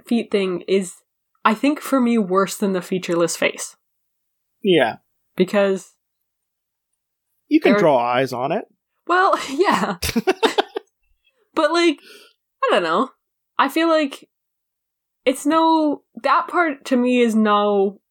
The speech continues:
Speaker 1: more of a big deal than, like,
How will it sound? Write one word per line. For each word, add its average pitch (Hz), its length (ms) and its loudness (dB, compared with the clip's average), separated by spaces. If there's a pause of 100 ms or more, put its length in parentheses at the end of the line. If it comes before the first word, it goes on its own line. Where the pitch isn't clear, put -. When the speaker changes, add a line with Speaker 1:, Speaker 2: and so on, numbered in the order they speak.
(160)
Speaker 1:
more 185 920 0 (880)
of 185 140 0
a 185 100 2
big 180 260 -2
deal 180 280 0
than, 170 220 -4
like, 156 280 -6